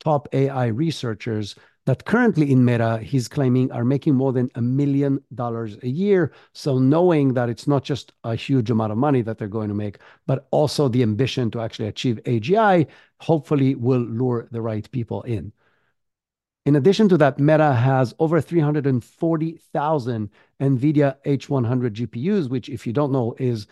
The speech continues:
the processors in which those neural networks are trained and running, which is, as far as I know, the largest number of these G P Us of any company in the world. So there's a few very interesting things.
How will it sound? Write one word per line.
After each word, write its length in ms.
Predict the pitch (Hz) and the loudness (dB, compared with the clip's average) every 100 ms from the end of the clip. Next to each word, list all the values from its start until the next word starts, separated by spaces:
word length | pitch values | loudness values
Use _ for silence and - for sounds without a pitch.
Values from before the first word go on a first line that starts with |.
| _ _ | _ _
the 180 | 123 131 | -2 -2
processors 760 | 120 147 139 - 131 - 127 113 | 0 0 2 0 -2 -2 -6 2
in 160 | 151 151 | 4 6
which 220 | 151 - | 4 2
those 260 | 151 123 127 | 0 2 2
neural 220 | 147 127 | 2 2
networks 440 | 143 139 123 - | 0 -2 -6 -4
are 100 | 123 | -8
trained 360 | - 143 135 123 | -4 -2 0 0
and 260 | 127 117 | -2 0
running, 380 | 160 214 147 131 - _ - | 0 2 2 0 -4 _ -8
which 220 | 131 147 | -6 -2
is, 100 | 127 | -4
as 140 | 117 | -4
far 180 | - 202 | -2 0
as 80 | 170 | 0
I 120 | 160 | 0
know, 260 | 143 143 139 | 0 0 -2
the 160 | 131 | -4
largest 500 | 131 151 156 165 - | -2 -2 -4 -6 -6
number 340 | 127 127 123 131 | -4 -2 -2 -4
of 220 | 120 107 | -6 -4
these 160 | 117 | -6
G 160 | 104 123 | -6 -6
P 220 | - 120 | -4 -4
Us 120 | 120 - | -4 -6
of 160 | 117 - - | -10 -8 -2
any 340 | 160 170 170 - _ _ | 2 4 2 0 _ _
company 380 | - 151 123 117 | -2 0 0 0
in 80 | 120 | 0
the 80 | 113 | 0
world. 300 | 117 104 101 | -2 -4 -6
So 100 | 135 | -4
there's 220 | 170 156 | -2 -2
a 80 | 170 | -4
few 460 | - 208 226 190 - _ _ | -2 0 2 2 -2 _ _
very 240 | 151 147 156 | 0 0 0
interesting 380 | 143 131 135 | -2 -2 -6
things. 380 | 123 202 190 135 | -2 0 0 -2